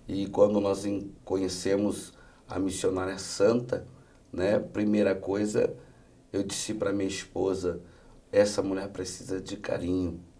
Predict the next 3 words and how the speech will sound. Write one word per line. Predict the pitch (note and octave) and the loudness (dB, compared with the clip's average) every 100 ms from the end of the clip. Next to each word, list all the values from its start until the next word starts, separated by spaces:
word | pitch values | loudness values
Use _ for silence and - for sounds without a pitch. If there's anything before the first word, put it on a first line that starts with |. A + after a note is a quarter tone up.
| - - - - - | -20 -20 -20 -20 -8
precisa | F2+ F2 F2 F2 | -6 -6 -8 -8
de | F2 | -8
compreensão." | F2 - F#2 F#2 F2+ F2 E2+ D#2+ - - F2+ F#2 F2 | -10 -8 -6 -4 -6 -8 -8 -8 -8 -4 0 0 0